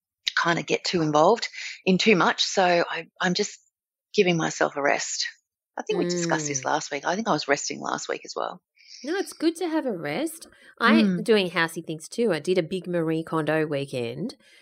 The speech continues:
Speaker 1: Oh,
Speaker 2: So
Speaker 1: gosh.
Speaker 2: lots of tidying. The, I can't recognise the place. It's quite
Speaker 1: Did you throw things
Speaker 2: bizarre.
Speaker 1: out?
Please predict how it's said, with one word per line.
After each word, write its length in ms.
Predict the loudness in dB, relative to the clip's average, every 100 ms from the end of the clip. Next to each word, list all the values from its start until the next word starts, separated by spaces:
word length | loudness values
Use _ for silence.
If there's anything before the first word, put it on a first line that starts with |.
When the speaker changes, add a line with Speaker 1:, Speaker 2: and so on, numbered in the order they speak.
| _
Speaker 1:
Oh, 120 | -4 2
Speaker 2:
So 220 | 2 4
Speaker 1:
gosh. 180 | 2 4
Speaker 2:
lots 440 | 4 4 0 -4
of 120 | -4 -4
tidying. 840 | -4 -2 -2 -2 -4 -8 -10 -10
The, 160 | -10 -10
I 80 | -12 -8
can't 240 | -6 -4
recognise 560 | -4 -4 -6 -4 -6 -6
the 80 |
place. 380 | -8 -8 -8 -12
It's 160 | -16 -18
quite 200 | -8 0
Speaker 1:
Did 100 | 2
you 80 | 2
throw 280 | 6 6 6
things 220 | 2 4
Speaker 2:
bizarre. 340 | 4 4 0
Speaker 1:
out? 80 | -2